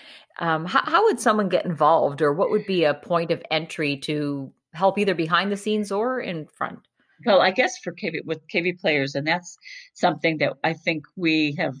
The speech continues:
Speaker 2: long, um, you know, said that was the part of our mandate, in that,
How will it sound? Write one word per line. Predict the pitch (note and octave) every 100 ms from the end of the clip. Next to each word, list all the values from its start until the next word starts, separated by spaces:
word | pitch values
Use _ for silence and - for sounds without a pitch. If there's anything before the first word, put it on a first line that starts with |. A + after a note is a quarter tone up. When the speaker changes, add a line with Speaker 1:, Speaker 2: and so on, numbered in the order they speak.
| D#3
Speaker 2:
long, | C#3 C#3 C#3 D3 D3+ C#3 B2 A#2+ A#2+ - - - _ _
um, | C#3+ C#3+ C3+ B2+ C3 - _ _ _ _ -
you | D3+
know, | C3+ C3 -
said | - - D3+ C#3+
that | C#3 -
was | C#3 - -
the | C#3+ - -
part | - E3 E3
of | D3+
our | C3+
mandate, | A#2+ A#2 - - - _
in | D#3 D3
that, | D3 C3+